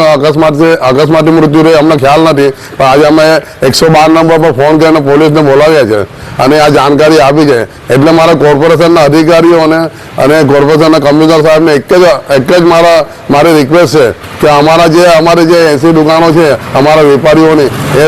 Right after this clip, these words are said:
તાત્કાલિક ઉદ્ઘાટન કરીને અમને પોઝિશન આપે,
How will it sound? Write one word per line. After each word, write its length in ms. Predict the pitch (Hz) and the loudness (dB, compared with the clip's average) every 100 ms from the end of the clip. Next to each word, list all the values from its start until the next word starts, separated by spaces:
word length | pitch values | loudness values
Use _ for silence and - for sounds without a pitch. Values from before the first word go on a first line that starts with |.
| 151 | 0
તાત્કાલિક 480 | 147 143 160 165 170 160 | 0 0 0 2 2 2
ઉદ્ઘાટન 400 | 139 151 165 165 | 0 0 0 0
કરીને 260 | 160 165 156 | 0 0 0
અમને 180 | 160 151 | 0 0
પોઝિશન 460 | 139 151 147 165 | 0 0 0 0
આપે, 240 | 165 160 | 0 0